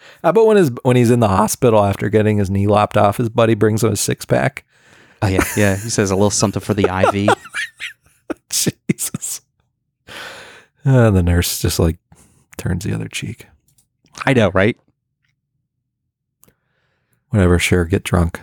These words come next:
Speaker 1: You just had your knee lopped off.
Speaker 2: I did, uh, look at, um, Lilith's I M D B page. She's acting to this day. She's in nothing but, like, German T V.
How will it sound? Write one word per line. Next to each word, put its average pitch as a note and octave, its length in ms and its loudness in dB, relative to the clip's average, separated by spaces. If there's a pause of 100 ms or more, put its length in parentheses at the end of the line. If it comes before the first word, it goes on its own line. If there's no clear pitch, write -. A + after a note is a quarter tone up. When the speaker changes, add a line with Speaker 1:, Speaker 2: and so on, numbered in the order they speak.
(1500)
Speaker 1:
You G2+ 120 -2
just F#2 120 -2
had F#2+ 140 2
your G2 100 4
knee F#2 240 4
lopped F2+ 360 0
off. F2+ 340 0 (680)
Speaker 2:
I A2+ 80 2
did, A2+ 300 0
uh, G#2 160 4
look G2+ 280 0
at, F#2 300 2 (100)
um, F#2 460 0 (480)
Lilith's G#2+ 440 2
I G#2+ 120 2
M G2 120 0
D G#2 120 0
B G#2+ 180 -4
page. F#2+ 500 -4 (380)
She's - 380 -2
acting A2+ 380 -2
to G#2+ 120 -2
this A2 200 0
day. G#2+ 320 4
She's A2 320 0
in G#2 300 0 (220)
nothing A#2+ 480 0
but, - 180 -2
like, G2 180 -4
German G2+ 320 2
T G#2+ 160 -4
V. G2+ 280 -4